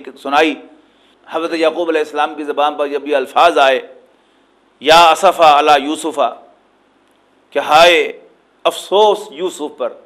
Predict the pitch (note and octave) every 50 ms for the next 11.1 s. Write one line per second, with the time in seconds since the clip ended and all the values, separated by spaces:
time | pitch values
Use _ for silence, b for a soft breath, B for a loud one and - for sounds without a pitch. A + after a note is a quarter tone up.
0 | _ _ _ _ _ _ _ _ _ _ - F3 F3 D#3+ F3 E3+ C#3 C#3 D3 E3
1 | E3+ E3 E3 D#3+ D#3+ E3 D#3+ D#3 C#3+ D3 D#3+ D#3 C#3+ D#3 C3+ C3+ D#3 D#3 D3+ C#3+
2 | C#3+ C#3 C3+ C3 - - _ _ _ _ _ _ _ _ _ - D#3 E3+ E3+ E3+
3 | F3+ G#3+ - G#3 G3+ F3 E3+ F3 E3+ F3 F#3 E3 D#3+ E3+ E3 D#3 D3 D3 D#3 D3+
4 | D#3 D#3+ C#3+ C#3 D3 D3 C#3+ C#3+ C3+ B2+ A#2+ A#2 _ b b b b b b A#2
5 | A#2 D#3+ F3 F3 - F#3+ F3+ E3+ E3+ E3+ - G3 F3+ - F3+ E3+ D3 D3 D3 E3
6 | D#3+ - - B2+ - - E3+ E3 E3 F3+ F3 D#3+ - F#3+ E3+ E3 D#3 D3+ D3 -
7 | - F#3 A3 - - - - - - - C#3 C3 D3 F3+ E3+ - D3 C3 C3+ C3+
8 | C3+ B2 A2+ G#2+ G#2+ - _ _ _ _ _ _ _ _ _ b b b b b
9 | b _ - A#3 A#3 A3+ - A3+ G#3+ G3 F#3 F#3+ F3+ F3 G3 E3+ E3 D3+ D3+ D#3
10 | D#3+ D#3 E3 D#3+ D3+ D3+ D3+ C#3+ C#3 - - D3 D#3 D#3+ D3 D3 C#3 C3+ C3 A#2+
11 | -